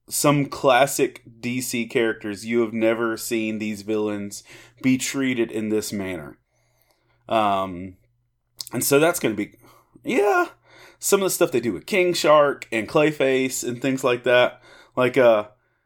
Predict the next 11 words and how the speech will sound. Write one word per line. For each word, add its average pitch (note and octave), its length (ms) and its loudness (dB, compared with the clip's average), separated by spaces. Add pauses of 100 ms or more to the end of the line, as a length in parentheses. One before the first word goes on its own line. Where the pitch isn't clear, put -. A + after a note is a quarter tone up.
this, C#3+ 500 2 (320)
<laughs> - 280 -20
like, A#2 260 2
<laughs> - 1000 -6
Clayface D#3+ 600 2
threw C#3 220 0
me A#2 160 0
off A#2 200 4
guard. - 380 0 (300)
Um, G#2 580 0 (320)
like, G#2+ 380 0